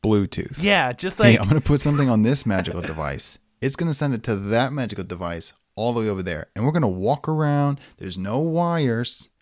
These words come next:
Speaker 1: We can turn up the volume, drop down the volume,
Speaker 2: Hey,
Speaker 1: change the
Speaker 2: first
Speaker 1: song."
Speaker 2: of all, you know how you don't even understand sound recording yet?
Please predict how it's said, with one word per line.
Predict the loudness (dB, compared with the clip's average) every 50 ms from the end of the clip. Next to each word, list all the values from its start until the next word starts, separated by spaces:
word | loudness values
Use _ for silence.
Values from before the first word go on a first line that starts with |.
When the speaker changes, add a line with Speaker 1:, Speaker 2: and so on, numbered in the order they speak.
| _ -4
Speaker 1:
We | -2
can | 0 0 0
turn | 0 0 2 2 2
up | 2 0 -2
the | -4
volume, | -2 0 0 2 2 2 2 0 0 -2 -4 -8 -8
drop | -4 -2 -2 0
down | 0 0 2
the | 2 2
volume, | 2 2 4 4
Speaker 2:
Hey, | 4 4 4 0 -2
Speaker 1:
change | -4 -2 0 2 2 2
the | 2 2
Speaker 2:
first | 4 4 4
Speaker 1:
song." | 4 4 6
Speaker 2:
of | 6
all, | 6 6 4 2 -2 -10 -18 -14 -8
you | -2 0 0 2
know | 2 4 4 4 4
how | 4 4 2 2
you | 2 0 -2 0 2
don't | 2 2 2
even | 0 0 0 0 0
understand | 0 -2 -2 -2 -2 -4 -4 -6 -6 -6 -6 -6 -4 -6 -6 -8
sound | -4 -2 -2 -2 0 -2 -4 -6 -6
recording | -6 -6 -6 -6 -6 -6 -4 -2 -2 -2 -2 -2 -2 0 2
yet? | 4 4 6 4 4 2 -4